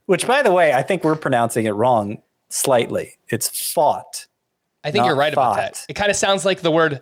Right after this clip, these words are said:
Speaker 2: thought.
Speaker 1: Yeah, like,
Speaker 2: Yeah.
Speaker 1: "I fought the law and the law won."
Speaker 2: Yeah, something like that. I think
Speaker 1: Yeah.
Speaker 2: you're right about that, actually, 'cause I remember hearing it, and I'm like, "Ah, they were saying it wrong." This was from Neil. "Can't buy me love."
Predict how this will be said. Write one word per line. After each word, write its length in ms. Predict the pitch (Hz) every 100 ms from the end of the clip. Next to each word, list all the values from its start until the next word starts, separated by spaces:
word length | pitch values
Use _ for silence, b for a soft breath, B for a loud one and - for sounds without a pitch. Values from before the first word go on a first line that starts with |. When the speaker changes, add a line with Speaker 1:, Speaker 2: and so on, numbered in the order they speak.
| _
Speaker 2:
thought. 600 | - - 165 123 - - _ _ _ _ _ _ _ _ -
Speaker 1:
Yeah, 300 | 165 - - -
like, 140 | 113
Speaker 2:
Yeah. 120 | 107 -
Speaker 1:
"I 140 | 123
fought 460 | 120 - 139 127 -
the 80 | 127
law 340 | 123 120 110
and 120 | 107
the 60 | 107
law 260 | 110 113 107
won." 300 | 117 104 - _ -
Speaker 2:
Yeah, 220 | 135 104 - _ _ _ _
something 220 | - 156
like 200 | 127 107
that. 120 | 113
I 40 | 120
think 100 | 208
Speaker 1:
Yeah. 40 |
Speaker 2:
you're 100 | 196
right 120 | 151 117
about 180 | 113
that, 140 | 117 110
actually, 280 | 113 123 110
'cause 140 | 131
I 80 | 147
remember 240 | 160 143
hearing 280 | 127 151 135
it, 40 | 123
and 100 | 123
I'm 80 | 123
like, 180 | 123 -
"Ah, 300 | 302 147 - _ _ _
they 100 | 190
were 80 | 190
saying 200 | 190 190
it 40 |
wrong." 220 | 185 170 - B B B
This 160 | 240
was 140 | 247 214
from 400 | 220 214 214 208
Neil. 400 | 262 226 107 - _ _ -
"Can't 280 | 247 254 170
buy 200 | 208 226
me 120 | 233
love." 600 | 226 247 170 110 - -